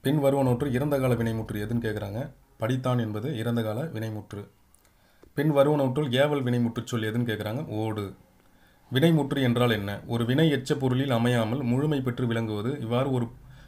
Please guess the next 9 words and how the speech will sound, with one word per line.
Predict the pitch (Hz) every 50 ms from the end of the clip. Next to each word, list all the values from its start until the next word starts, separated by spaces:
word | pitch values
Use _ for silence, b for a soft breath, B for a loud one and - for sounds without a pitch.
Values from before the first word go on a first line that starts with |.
| B B
பொருள் | - 131 135 156 160
முற்று | 143 131 131 127 - 156 147
பெற்ற | 139 135 131 143 135
வினைச்சொற்களை | 120 123 131 131 127 131 117 - 123 131 131
முற்று | 117 117 117 - 135 131
வினை | 123 120 120
அல்லது | 113 107 107 107 117
வினைமுற்று | 120 113 117 117 113 110 107 - 110 107 104 - - - -
என்பர். | - 107 107 107 104 107 117 120